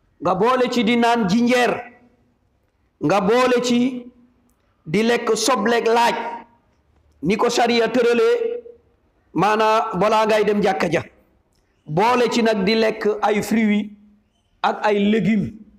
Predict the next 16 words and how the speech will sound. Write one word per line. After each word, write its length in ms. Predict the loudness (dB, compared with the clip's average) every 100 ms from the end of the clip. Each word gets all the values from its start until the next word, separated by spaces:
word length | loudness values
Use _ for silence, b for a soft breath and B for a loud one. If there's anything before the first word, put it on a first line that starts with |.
| _ _ _ -20 _
Ndaxte 260 | -4 -2 0
yii 320 | 2 2 2 2
ay 200 | 0 2
matière 560 | 2 2 0 0 0 0
la 140 | 2
yoo 180 | 2 0
xam 260 | 0 -4 -4
ne 100 | -6 -6 _ _ _ _ _ _ _ -8
day 320 | -2 0 2
may 320 | 0 0 -2 -2
yaram 440 | 0 2 0 0
bi, 120 | 0
day 220 | 0 0 0
may 280 | 0 0
deret 400 | -2 0 0 -2 -8
bi, 160 | -16